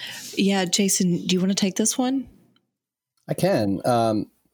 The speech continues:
Speaker 2: thanks. Uh, well, the first thing is, uh, we do have a code of conduct, uh, on the site, uh, kind of guidelines, and, uh, we enforce them.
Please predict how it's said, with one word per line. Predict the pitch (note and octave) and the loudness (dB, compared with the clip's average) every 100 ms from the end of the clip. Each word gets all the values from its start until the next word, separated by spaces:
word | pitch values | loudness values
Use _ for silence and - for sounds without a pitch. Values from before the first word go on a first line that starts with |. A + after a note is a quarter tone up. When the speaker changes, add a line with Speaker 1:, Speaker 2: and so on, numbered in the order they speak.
| _ - | _ -4
Speaker 2:
thanks. | B2 - - - - _ _ _ _ _ _ _ | -4 -4 -8 -12 -20 _ _ _ _ _ _ _
Uh, | B2 A#2+ A2+ - _ | -2 0 0 -2 _
well, | - C3+ B2 - | -2 0 0 0
the | C3 B2 | -2 0
first | C3+ D3 | 2 0
thing | - A#2+ | 0 0
is, | A#2 A2+ G#2 - | 2 0 0 0
uh, | A2 G#2+ | 0 2
we | A2 | 0
do | A#2 A#2+ | 0 0
have | A2 A2+ A2+ A2 G#2 - | 0 0 2 0 -4 -2
a | G#2 F#2+ | 0 0
code | A2+ A2 | 0 -2
of | - | -2
conduct, | G#2+ G#2 C#3+ - F#2 - | -2 0 -2 -4 -8 -6
uh, | G2+ G#2 | -2 -2
on | - G2+ | 0 -2
the | G2+ | -2
site, | - A#2+ - G#2 | 0 -2 -2 -2
uh, | F#2+ | -2
kind | F#2 G2+ | -2 -4
of | G2 B2 | -4 -2
guidelines, | G2 G#2 G#2 G#2 A2 G#2+ - | -2 0 0 0 -2 -4 -4
and, | G#2 G#2 G2+ | -4 -2 0
uh, | G2+ G2+ | -2 0
we | A2+ B2 | 0 -2
enforce | B2 F3+ - | 0 -2 0
them. | F2 E2 | -2 -4